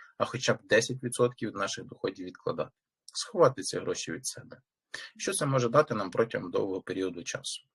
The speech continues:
Якщо ми візьмемо, до прикладу, що ми самостійно собі будемо відкладати щодня шістдесят вісім гривень на день. Погодьтесь, це не вплине на наш фінансовий рівень, і, в принципі, це в загальному копійки.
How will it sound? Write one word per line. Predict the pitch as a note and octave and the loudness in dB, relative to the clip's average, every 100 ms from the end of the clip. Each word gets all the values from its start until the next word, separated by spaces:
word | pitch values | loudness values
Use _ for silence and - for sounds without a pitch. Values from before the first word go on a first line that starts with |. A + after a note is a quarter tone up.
| _ _ _ _ _ _ _ | _ _ _ _ _ _ _
Якщо | A2+ - E3+ | -6 2 2
ми | D3+ | 4
візьмемо, | B2+ G#2+ F2+ | 2 0 -2
до | F#2 - | -4 2
прикладу, | - - D2+ - _ _ _ _ _ _ - | 2 2 -8 -12 _ _ _ _ _ _ -10
що | - G#2+ | -2 2
ми | A#2+ | 2
самостійно | - G2 - A2+ G2+ | 2 -4 -2 -2 -2
собі | F#2+ F#2 | -6 -4
будемо | G2 | -4
відкладати | F#2+ - F#2+ G2 B2+ | -6 -6 -4 -4 -4
щодня | - F#2+ F#2 - | -6 -4 -2 -4
шістдесят | - F#2+ F#2+ B2+ B2+ | -4 -6 -2 -2 -4
вісім | G#2+ - | -6 -6
гривень | G2 F#2+ F#2 | -2 0 -2
на | F2+ | -8
день. | F2 F2 _ _ _ - - | -12 -14 _ _ _ -20 -6
Погодьтесь, | C#3 D3+ C#3+ G#2+ | 8 8 8 -4
це | B2 | 0
не | C3 | 0
вплине | C3+ B2 F#2+ | 4 2 2
на | E2+ | -2
наш | E2+ F2+ | -4 -4
фінансовий | - F2 E2+ - F#2 G2 | -4 -4 -2 -6 -4 -4
рівень, | D3+ F3 A2+ | -4 -4 -6
і, | G#2 | -4
в | |
принципі, | - C#3 - G2+ | -2 -2 -4 -6
це | - G2+ G#2 | -2 2 2
в | - | 2
загальному | F#2+ A2 G#2+ F2+ | 2 2 0 -6
копійки. | - G#2 A#2 - - | -6 -6 -6 -8 -8